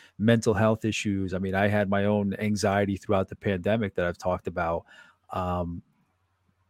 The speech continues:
people will open up if you ask the right questions. And I think in society, we're not too good. It could be a cultural thing, of course, but I think we're not too good at really getting to know each other. We're kind of on, on cruise control,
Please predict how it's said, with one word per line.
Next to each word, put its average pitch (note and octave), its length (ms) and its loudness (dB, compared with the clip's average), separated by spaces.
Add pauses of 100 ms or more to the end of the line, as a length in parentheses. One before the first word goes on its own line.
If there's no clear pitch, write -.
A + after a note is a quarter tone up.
(640)
people C#3+ 320 6
will F#3 220 8
open C3+ 340 8
up A2+ 180 6
if G#2+ 160 -4
you A2 200 -2
ask G#2 280 -2
the G#2 80 -4
right F#2+ 200 -2
questions. F#2 480 -6
And G2+ 80 -2
I G2+ 60 0
think C#3 180 2
in B2+ 80 0
society, A2 580 2
we're G2 180 -2
not G2+ 260 -2
too G#2 140 -6
good. G2+ 240 0
It G#2 60 0
could B2+ 140 0
be C#3+ 100 0
a C3 40 -2
cultural C3 460 4
thing, G2 240 0
of G#2 120 -2
course, F2 400 -4 (380)
but G2+ 100 4
I G#2+ 60 6
think B2 180 4
we're A#2 100 6
not A2 200 4
too A2 120 0
good G#2 200 4
at G2 100 0
really G2+ 240 0
getting G#2 360 -2
to - 100 -10
know G2 240 0
each G#2 160 -4
other. A2+ 340 -2
We're F#2+ 160 -6
kind G#2 200 0
of F#2+ 120 -2
on, F#2 320 -2 (100)
on F2+ 440 -6 (300)
cruise C3+ 340 2
control, G2+ 640 -4